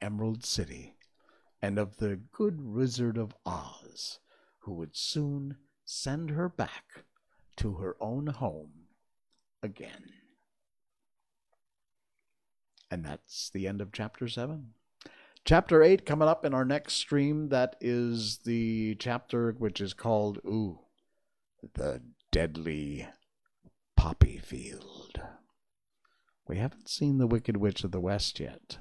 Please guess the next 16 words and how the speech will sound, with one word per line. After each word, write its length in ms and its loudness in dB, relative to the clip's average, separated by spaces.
I 80 -8
wonder 300 0
if 100 -2
she 180 -2
will 160 0
show 320 0
up 160 4
in 160 4
the 80 -6
next 520 -8
chapter. 640 -10
I 100 -6
have 280 -6
a 80 -6
feeling. 600 -4
<laughs> 300 -20